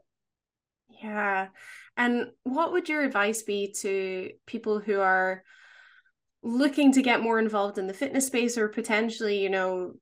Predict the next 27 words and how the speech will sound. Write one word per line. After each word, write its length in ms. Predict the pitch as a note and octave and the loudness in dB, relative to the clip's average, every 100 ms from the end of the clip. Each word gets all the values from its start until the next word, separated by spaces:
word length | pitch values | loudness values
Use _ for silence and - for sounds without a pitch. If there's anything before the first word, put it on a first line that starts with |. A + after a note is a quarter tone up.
| - | -8
become 480 | G#3 G3 F#3 F#3+ G#3 | -6 0 0 0 -2
personal 340 | G3 G#3+ C#4+ | -4 -2 -6
trainers 460 | D4+ D#4+ B3 G#3 G3+ | -4 0 2 2 2
or, 100 | F#3+ | 0
or 500 | F3+ - F#3 F3+ - | 0 -2 -4 -4 -2
get 180 | G#3 G3+ | -2 0
into 260 | G#3+ G#3 | -2 -2
a 60 | G3+ | -6
career 440 | - A3 A#3+ A#3 | -6 -4 2 2
with 200 | G#3 G3+ | 2 -2
regards 300 | F#3+ F#3 F#3+ | -6 -6 -6
to 80 | A3 | -6
fitness, 340 | A#3 G#3+ G3+ | -6 -6 -6
but 200 | - G3+ - | -4 -6 -6
maybe 280 | G#3 G#3 A3 | -2 0 0
don't 380 | G#3 A3+ A#3+ - | 0 0 0 -2
see 160 | - G#3 | -6 -4
themselves 720 | G3+ G#3 G3+ G3 G3 F#3+ - - - - _ _ | -4 -2 0 2 0 -6 -12 -18 -20 -20 _ _
represented 1000 | G3 A3 A3 A#3+ A3 G#3 G#3+ A#3 A3 F#3+ | 2 2 2 2 2 4 2 0 -2 -2
in 220 | F#3+ F#3+ | -2 -2
that 420 | F#3+ F#3 F#3 - - | 4 4 4 2 -10
space, 580 | - - G3 F3+ - - | -10 -2 0 0 -6 -6
either 300 | A3+ A3+ G#3+ | 0 4 4
because 360 | A3 A3 A3 | 4 2 0
of 140 | G#3 G3 | 0 0
body 300 | G3+ G#3 G#3 | -2 0 -2
size 480 | G#3 F#3 F3+ F#3 | 0 0 0 -2